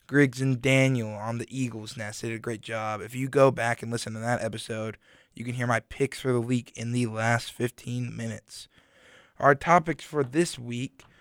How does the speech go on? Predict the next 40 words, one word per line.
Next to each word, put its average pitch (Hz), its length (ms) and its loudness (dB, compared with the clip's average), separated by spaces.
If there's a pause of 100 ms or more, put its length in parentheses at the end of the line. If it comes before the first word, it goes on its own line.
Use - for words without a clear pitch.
(320)
are 127 80 -4
going 127 240 -2
to 123 60 -2
be 123 120 -4
m-, 117 240 -6 (100)
to 165 100 0
get 220 60 4
a 269 40 8
little 226 160 10
bit 202 100 6
of 147 140 4
get 170 160 2
to - 120 -4
know 139 200 8
me. 117 500 -4
I'm 131 80 -2
gonna 135 120 2
do 127 360 4
my 131 320 8
top 139 300 2
five 120 420 6
comic 117 280 -2
book - 140 -14
movies 127 380 2
since - 280 -10 (420)
most 160 280 2
people 139 300 0
don't 127 360 2
actually 120 320 -2
read 117 160 -6
the 117 80 -8
books - 400 2
yet. 117 260 4 (240)
I'm 113 80 -6
gonna 123 120 2
do 127 420 4
a 117 80 -4
top 120 260 0
five 113 320 -2
comic 120 280 -8